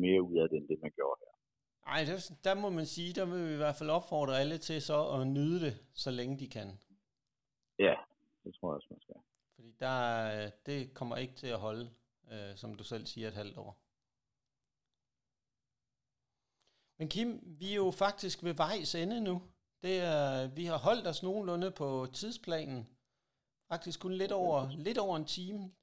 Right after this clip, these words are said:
Speaker 2: Tæt på halvanden time. Så det er jo, det er jo ved at være standard efterhånden, når vi siger, at vi forsøger
Speaker 1: Ja, det er
Speaker 2: at
Speaker 1: det.
Speaker 2: snakke. Så det er jo sådan, vi holder os inden for tidsrammen.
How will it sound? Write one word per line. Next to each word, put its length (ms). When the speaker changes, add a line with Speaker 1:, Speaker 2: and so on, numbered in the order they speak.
Speaker 2:
Tæt 260
på 60
halvanden 380
time. 380
Så 140
det 160
er 40
jo, 320
det 60
er 20
jo 80
ved 100
at 80
være 120
standard 480
efterhånden, 440
når 60
vi 120
siger, 260
at 60
vi 260
forsøger 440
Speaker 1:
Ja, 140
det 80
er 40
Speaker 2:
at 100
Speaker 1:
det. 80
Speaker 2:
snakke. 220
Så 160
det 60
er 40
jo 60
sådan, 440
vi 40
holder 260
os 80
inden 180
for 80
tidsrammen. 880